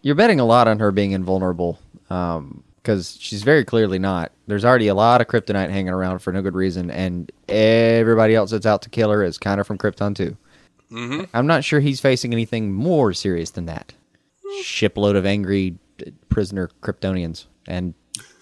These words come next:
Speaker 1: it had one loose hema-, had Helgramite? Helgramite. There we go.
Speaker 2: Helgramite.
Speaker 1: There was a little clip in, uh, one of the promos, you know, for this week's episode that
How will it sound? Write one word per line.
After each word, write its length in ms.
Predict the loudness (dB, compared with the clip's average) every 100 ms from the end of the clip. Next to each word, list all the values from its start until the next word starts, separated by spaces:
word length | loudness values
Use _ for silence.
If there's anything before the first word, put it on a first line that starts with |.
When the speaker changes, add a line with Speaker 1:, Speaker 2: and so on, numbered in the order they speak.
| _ -14 -10
Speaker 1:
it 120 | -4
had 340 | 0 0 -2 -8 -20 -20 -20 -20 -12
one 260 | -2 0 2
loose 320 | 0 0 -8 _ _ _
hema-, 420 | -6 -4 -4 -6 -14 -8
had 180 | -6 -6 _ _ -6
Helgramite? 340 | -4 -4 0
Helgramite. 440 | 4 4 4 0 -4
There 120 | -4
we 60 | -2
go. 160 | -2 -6 _ _ _ _ _ _ _ _
Speaker 2:
Helgramite. 480 | -4 -2 -2 -4 -8 _ _ _ -20 -4 2
Speaker 1:
There 100 | 4
was 100 | 4
a 40 |
little 200 | 4 2
clip 320 | 0 0 0
in, 180 | -2 -2
uh, 240 | -2 -2 -4
one 180 | -4
of 40 | -4
the 60 |
promos, 680 | -2 0 0 -2 -6 -16 -20 _ -16
you 80 |
know, 140 | -14 -16 -20 _ _
for 160 | -8 -4
this 180 | -4 -4
week's 200 | -4 -4
episode 440 | -4 -4 -4 -4
that 140 | -6